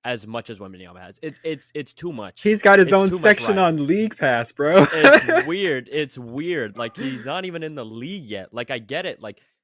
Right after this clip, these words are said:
Speaker 1: y-, y-, he's a young guy. Like, we did it with Zion. We did it with LaMelo. But that was only, like, House of Highlights. It wasn't N B A, bro. Like, the N B A has,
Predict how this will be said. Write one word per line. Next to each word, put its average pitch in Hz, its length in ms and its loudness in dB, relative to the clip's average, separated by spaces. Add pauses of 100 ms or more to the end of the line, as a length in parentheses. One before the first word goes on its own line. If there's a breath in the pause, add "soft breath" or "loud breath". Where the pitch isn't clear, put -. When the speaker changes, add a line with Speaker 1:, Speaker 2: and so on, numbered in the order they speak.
(100)
Speaker 1:
y-, 117 160 -16
y-, 151 200 -20
he's 120 360 -16
a 117 60 -14
young 143 240 -6
guy. 147 220 0
Like, 123 160 -6
we 123 80 -10
did 151 100 -10
it 160 60 -10
with 123 140 -8
Zion. 131 280 -6
We 110 80 -12
did 131 140 -10
it 131 40 -16
with 131 120 -12
LaMelo. 113 480 -8
But 113 160 -12
that 135 80 -2
was 175 160 -4
only, 175 180 -8
like, 135 160 -10
House 151 220 -6
of 113 80 -6
Highlights. 131 360 -6
It 135 80 -6
wasn't 196 380 -4
N 175 160 -2
B 127 200 -8
A, 160 260 0
bro. 120 260 -6
Like, 131 220 -8
the 143 120 -4
N 214 120 0
B 139 200 -8
A 180 200 0
has, 139 180 -8